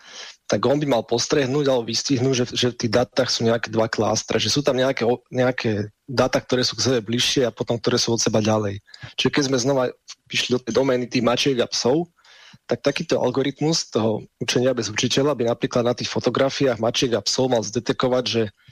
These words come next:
že, že, že sú tam akési dva typy obrázkov, kdežto tí, tí psi by mali byť k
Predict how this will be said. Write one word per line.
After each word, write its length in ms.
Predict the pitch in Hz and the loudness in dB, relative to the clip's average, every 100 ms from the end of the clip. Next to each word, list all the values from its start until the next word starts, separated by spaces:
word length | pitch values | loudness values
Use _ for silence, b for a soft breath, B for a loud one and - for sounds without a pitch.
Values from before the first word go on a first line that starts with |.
| b b b _ _ - _ | b b b _ _ -20 _
že, 160 | - - - | -6 -4 0
že, 80 | 127 | 0
že 120 | 123 104 | 0 -2
sú 160 | - | 0
tam 160 | 147 127 | 0 0
akési 400 | 143 143 135 - | 0 0 -2 -2
dva 320 | 110 120 127 123 _ _ - | -2 0 -2 -4 _ _ -10
typy 240 | 135 - | -6 -2
obrázkov, 800 | 107 110 139 147 - 170 170 175 139 135 | -2 0 0 0 -2 0 0 0 -6 -6
kdežto 320 | 127 127 123 | -4 -2 -2
tí, 160 | 120 | -6
tí 160 | 107 - | -6 -6
psi 240 | - - | -2 0
by 160 | 127 127 | 2 2
mali 80 | 127 | 0
byť 120 | 110 | -2
k 80 | - | -2